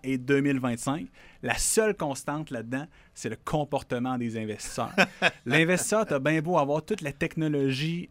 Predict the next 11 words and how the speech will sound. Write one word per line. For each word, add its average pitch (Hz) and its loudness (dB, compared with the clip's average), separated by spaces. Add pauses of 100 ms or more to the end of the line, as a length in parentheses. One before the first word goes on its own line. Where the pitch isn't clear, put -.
sur - -8
la 98 -4
planète, 143 0 (460)
il 127 -6
demeure 147 4
fondamentalement 127 0 (100)
irrationnel. 110 -6 (140)
Fait 117 -4
que - -4
c'est - -2
tough, 220 4